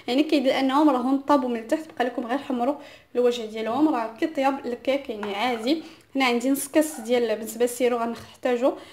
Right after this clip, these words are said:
نصف كاس ديال سكر سنيده، وهنايا طرونش ديال الحامض، يعني، باش تنكهوه. يمكن لكم ديروا حتى معلقه ديال كونفيتور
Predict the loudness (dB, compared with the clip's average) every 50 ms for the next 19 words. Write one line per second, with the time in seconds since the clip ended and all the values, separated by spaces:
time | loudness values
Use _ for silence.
0 | -20 -20 _ _ -2 -2 -2 -2 -4 -6 -6 -4 -8 -6 0 2 2 2 2 -2
1 | -4 -2 -2 -4 -4 -4 -6 -6 -4 -6 -4 0 2 2 4 4 4 4 2 2
2 | -2 -4 -4 -4 -4 -4 -4 -6 -6 -6 -8 -6 -4 -4 -4 -6 0 2 2 4
3 | 4 2 0 -2 -6 -16 -20 _ _ _ _ _ -20 -20 -20 -20 -20 -20 -18 -12
4 | -12 -10 -8 -6 -6 -6 -4 -6 -6 -6 -8 -8 -8 -10 -10 -10 -12 -12 -12 -12
5 | -12 -12 -12 -14 -14 -14 -16 -14 -2 0 0 2 0 -2 -6 -6 -6 -6 -4 -4
6 | -4 -2 0 -2 0 0 -2 -2 -2 -4 -2 0 2 4 4 2 0 -2 -4 -6
7 | -8 -4 -4 -4 -4 -2 -4 -4 -6 -8 -8 -6 -8 -10 -6 -4 -4 -4